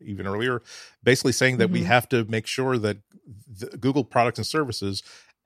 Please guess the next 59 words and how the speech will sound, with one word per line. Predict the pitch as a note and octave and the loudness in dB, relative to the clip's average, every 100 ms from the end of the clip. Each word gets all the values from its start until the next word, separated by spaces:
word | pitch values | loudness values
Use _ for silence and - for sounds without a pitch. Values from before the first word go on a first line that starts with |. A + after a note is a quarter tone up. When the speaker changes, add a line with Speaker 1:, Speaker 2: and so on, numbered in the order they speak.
| _ - | _ 2
Speaker 1:
and | A#2 A2+ | 2 4
by | G#2+ G#2 | 2 4
that, | B2+ B2 | 4 4
we | A2+ A2 G#2 G#2 | 0 -2 -2 -6
basically | F#2+ G#2+ G#2 A2+ G#2 | -6 -4 -4 -4 -4
are | G#2 | -2
also | A2 A2+ | -2 -2
saying | - G#2+ G2 F#2+ F2+ | -2 0 0 -4 -6
the, | G2+ F2 F2 | -8 -8 -12
the | G2+ | -4
power | A2+ A2+ | 0 0
of | G#2 | 0
the | F#2 | 0
internet | B2+ A2+ F#2 - - _ | 0 0 -2 -4 -18 _
is | A2+ F#2 | 0 2
reaching | G#2+ A#2+ B2 | 2 2 0
people | A2 A2+ A2+ G#2 | -2 -2 -2 0
that | G#2 G#2 | 0 0
w-, | - A#2+ - G#2+ _ | -4 -16 -10 -10 _
were, | - A2+ A#2 | -6 0 0
we | A2+ B2+ | 2 0
were | A2+ A#2 - | 2 0 0
unable | C3+ B2 C3 A2 A2 | -2 0 0 -2 -2
to | - | -6
reach | G2 A2 G#2 - | -4 -4 -4 -8
before. | F2+ - C3+ F#2+ E2+ - - _ - | -10 -4 -2 -2 -4 -10 -20 _ 0
And | G#2+ G#2 | 2 2
he | A2+ | 0
was | G#2+ G2 _ | -2 -4 _
very, | - A#2 C#3 | 0 4 4
very, | A2 A2+ G#2+ G2+ - | 4 2 2 -2 -6
uh, | B2+ G#2+ | -6 -6
steadfastly | G2+ - C3+ B2 F#2+ G2 G2 | -8 -2 0 2 -2 -2 -6
pointing | - G2 G#2 | -4 -4 -4
to | - G2 | -6 -6
India, | B2 A2+ E2 F#2 _ _ _ | -4 -4 -6 -8 _ _ _
saying | - G2 G#2+ G#2 | -8 0 0 2
that | G2+ G2+ | -2 -2
a | A2 | -10
lot | G2+ G#2+ A#2 | 0 4 4
of | |
our | A#2 A2+ A2 | 4 2 2
next | G#2 - | -2 -6
billion | - G2+ G#2 | -2 -2 -2
users | G#2+ C#3 A2+ | -4 -4 -4
are | G2+ | -2
gonna | G2+ | -4
come | - G2+ | -6 -10
out | F#2+ | -8
of | G2+ | -6
India. | C#3 F2+ | -6 -6
So | - | -6
we | F#2 G2 | -6 -6
are | F#2+ | -4
going | G2+ | -4
to | G#2+ | -4
make | G#2 - | -6 -6
sure | B2 B2 | -4 -4
that | G2 | -6